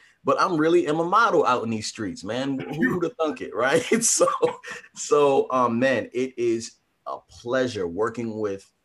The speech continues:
brands for long terms. People, um, and the, the teams over at,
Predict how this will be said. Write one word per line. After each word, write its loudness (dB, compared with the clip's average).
brands -6
for -8
long -6
terms. -14
People, -6
um, -10
and -6
the, -4
the -10
teams -4
over -6
at, -10